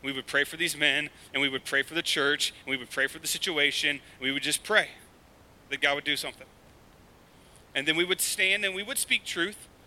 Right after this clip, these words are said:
but we, we didn't go on the offensive. We didn't demean these guys. We didn't try to attack them, or, or we just, when somebody asked a question, when something came up, when a conversation was had, we would speak truth into it. We would tell the truth about what it is and what it isn't with a humble, gracious heart, but saying, "This is what is really going on,"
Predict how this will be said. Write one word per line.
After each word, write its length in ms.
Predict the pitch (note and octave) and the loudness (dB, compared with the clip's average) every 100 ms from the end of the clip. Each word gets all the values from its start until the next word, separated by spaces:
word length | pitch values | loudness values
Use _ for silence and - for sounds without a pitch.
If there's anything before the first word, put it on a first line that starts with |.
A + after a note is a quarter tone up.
| - - - - | -20 -20 -20 -6
but 100 | F3+ | 0
we, 220 | G#3 G3+ - | 2 0 -4
we 80 | - | 2
didn't 180 | G3+ A#3+ | 2 2
go 80 | B3+ | 0
on 80 | A3+ | 2
the 80 | |
offensive. 300 | G3 - F3+ | 2 2 -2
We 60 | F#3+ | 2
didn't 240 | G#3 A3 | 2 4
demean 380 | F3 E3+ F3+ G3 | 0 2 2 2
these 180 | G3 F3+ | -2 0
guys. 320 | F#3+ F3+ F3+ | 2 4 2
We 60 | F3 | 2
didn't 160 | G3 | 0
try 140 | F#3 F#3+ | 2 0
to 60 | |
attack 460 | F3+ - F#3 F3 - | 0 0 0 0 2
them, 260 | F3 F3+ E3+ | 2 2 2
or, 160 | D3+ - - | -4 -6 -2
or 180 | E3+ D#3 - - - - | 0 0 -4 -20 -8 0
we 100 | F3+ | 2
just, 260 | G3 - | 2 2
when 160 | E3+ E3+ - - | -2 -2 -12 -12
somebody 260 | - E3+ F3 | -4 2 4
asked 160 | F3 - | 4 0
a 40 | |
question, 440 | - G#3 - G#3+ | 0 0 0 -2
when 80 | D#3+ | -4
something 240 | - E3 E3+ | -4 -4 0
came 280 | F#3+ F#3 | 2 4
up, 180 | G3+ G#3+ | 2 2
when 80 | D3+ | -4
a 40 | |
conversation 500 | - E3 D#3 F#3+ - | -4 -6 -2 0 0
was 100 | F#3 | -2
had, 280 | - F#3+ G#3 - - | 0 0 0 -4 -12
we 80 | C#3 | -6
would 140 | D3+ | -2
speak 260 | - F#3+ D#3+ | 0 0 -2
truth 360 | - F3+ F#3+ - | -4 -4 -2 -2
into 320 | G3 - A3+ | -2 0 0
it. 100 | A3 | 0
We 100 | D3+ | -2
would 140 | C#3+ | -6
tell 200 | - E3+ | -2 0
the 100 | F3 | -2
truth 240 | D#3+ G#3 F3 | -4 -6 -2
about 160 | F3+ E3 | -4 -4
what 120 | D3+ F3 | -2 0
it 100 | F3 | 0
is 180 | G#3 | 0
and 80 | E3 | 0
what 100 | D#3 | -2
it 80 | D#3 | 0
isn't 280 | F#3+ G#3+ G#3+ - - - | 0 0 -4 -6 -18 -6
with 100 | D3 | -4
a 80 | |
humble, 300 | C3+ F3+ G3 | 0 -2 -2
gracious 380 | F3+ F#3 F3+ F#3 | -2 0 0 -2
heart, 220 | G3+ G#3 G3 | 0 -2 -2
but 100 | C#3 | -2
saying, 220 | D3 B2+ | -2 -2
"This 180 | D#3 G3 | -4 -4
is 120 | E3+ | -2
what 200 | F#3 F#3+ - - - | 0 0 -4 -14 -8
is 140 | D3 | -6
really 160 | E3 F#3 | -2 -2
going 240 | F#3 F#3 | 0 0
on," 300 | F3+ F#3+ G#3+ | 2 2 0